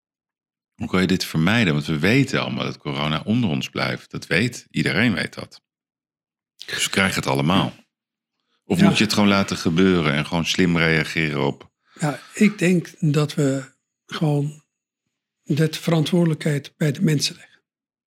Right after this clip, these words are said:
Speaker 1: Ja, je lijkt Rutte wel. Die doet dat ook.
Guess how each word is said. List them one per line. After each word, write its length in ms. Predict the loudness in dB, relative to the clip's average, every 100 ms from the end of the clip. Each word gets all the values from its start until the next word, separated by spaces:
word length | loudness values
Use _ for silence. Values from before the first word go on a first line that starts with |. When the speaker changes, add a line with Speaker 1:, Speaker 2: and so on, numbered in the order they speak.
| _ _
Speaker 1:
Ja, 240 | -2 -2 -2 -2
je 60 |
lijkt 200 | 0 0 -2
Rutte 260 | -2 0
wel. 240 | 0 0 -2 -10 _ _ _
Die 120 | -2
doet 140 | 0
dat 180 | -2 -2
ook. 340 | -2 -2 -10